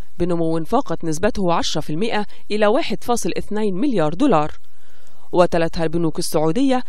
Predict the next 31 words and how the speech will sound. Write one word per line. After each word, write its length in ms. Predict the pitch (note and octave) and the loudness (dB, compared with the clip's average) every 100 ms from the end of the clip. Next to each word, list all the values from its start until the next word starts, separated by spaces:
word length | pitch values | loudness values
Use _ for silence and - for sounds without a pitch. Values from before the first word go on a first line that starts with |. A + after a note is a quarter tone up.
| - | 0
التي 340 | G3+ G#3+ A3 G#3 | 2 2 2 0
نمت 260 | C4 D4+ | 2 2
بدورها 520 | E3+ E3+ C#4+ A#3 A3+ G3+ | 2 2 2 2 2 2
بنسبة 480 | G#3+ D4+ F3+ E3 | 2 0 0 0
خمسة 300 | G3 D#4+ B3+ | 0 0 2
فاصل 320 | D#3+ C4+ B3+ E3 C#4 | 2 2 2 0 0
أربعة 280 | A3 D#3 | 0 0
في 100 | D3+ | 0
المائة 320 | E3 A#3 A#3+ A#3 - - A3 | 0 0 0 -2 -2 -2 -2
لتصل 380 | B3+ F#4+ A#3 | 0 0 0
إلى 280 | E3 A#3 G3 - | 0 2 0 0
اثنين 380 | - A3+ C#4 A#3 | -2 0 0 0
فاصل 380 | - F#3 F3 | 0 0 0
واحد 380 | F3 F3+ - D#3+ | 0 0 0 0
مليار 340 | C4+ A3 D3+ D3 | 0 2 2 2
دولار. 380 | D4+ G#3 C#3+ - - - - - - | 2 2 0 -2 -2 -2 -2 -2 0
وفي 200 | G#3 G#3+ | 2 2
المقابل 460 | A3+ A3+ - E4 G3 | 2 2 2 2 2
جاءت 380 | G#3 D4 F3+ F3 | 0 0 0 -2
البنوك 400 | D#3+ G3 B3+ E3 | -2 -2 -2 -2
البحرينية 720 | D#3+ - F3 F3 C4+ B3+ B3 - | -2 -2 0 0 0 0 0 -2
في 200 | - A#3 | -2 -2
أول 280 | F#4 G#3+ E3 | 0 2 2
قائمة 460 | E3 D#4 F#3 E3+ D#3+ F3+ | 0 0 0 0 -2 -2
أرباح 360 | E3+ F#3 C4+ | 0 0 -2
البنوك 400 | F3 F3 A3 C#4 | -2 0 0 0
الأكثر 520 | F#3+ - - - G#3 E3 | -2 -2 -2 -2 -2 -2
انخفاضا 540 | D#3 E3 C#4 A#3+ F#3 | -2 -2 0 0 0
في 100 | F3 | 0
الربع 280 | F3 B3 F3+ | -2 0 -2
الأول 440 | D#3+ B3+ B3 A#3+ | -2 0 0 0